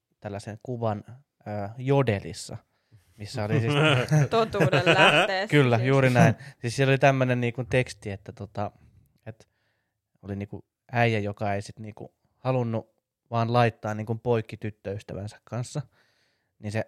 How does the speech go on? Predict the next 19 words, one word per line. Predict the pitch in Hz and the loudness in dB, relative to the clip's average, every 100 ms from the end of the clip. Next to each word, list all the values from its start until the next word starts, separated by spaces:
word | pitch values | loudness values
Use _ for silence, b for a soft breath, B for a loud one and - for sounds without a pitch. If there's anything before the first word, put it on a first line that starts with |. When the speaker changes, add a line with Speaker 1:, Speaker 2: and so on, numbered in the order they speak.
| - | -6
Speaker 1:
hän | 110 107 | -6 -2
kertoi | 123 113 104 98 | -2 -2 -6 -10
siellä | - 98 101 | -10 -10 -10
sitten, | 104 - 101 | -12 -10 -10
että | 101 98 | -10 -12
tota, | 107 - 110 B B - _ _ - | -10 -8 -6 B B -20 _ _ -12
et | 110 | -6
hän | 117 | -2
lähtee | 110 98 - 110 110 - | -2 -2 -4 -4 -4 -6
Ukrainaan | 131 - 107 98 95 | -10 -8 -8 -6 -8
sotimaan | 104 107 107 87 50 53 | -6 -6 -6 -8 -12 -14
ja | 98 - - _ _ _ _ _ _ _ _ _ _ | -14 -16 -18 _ _ _ _ _ _ _ _ _ _
lähtikin | 110 101 107 107 | -6 -6 -6 -4
oikeesti | 104 104 - - 101 | -2 -2 -8 -10 -4
vaan | 107 104 - _ _ | -2 -2 -6 _ _
Kouvolaan | - 110 101 95 101 98 | -2 0 0 -2 -4 -4
vanhempiensa | 98 98 98 92 95 104 | -6 -6 -8 -8 -8 -8
luokse | 87 90 - - | -8 -10 -10 -12
ja | 76 | -12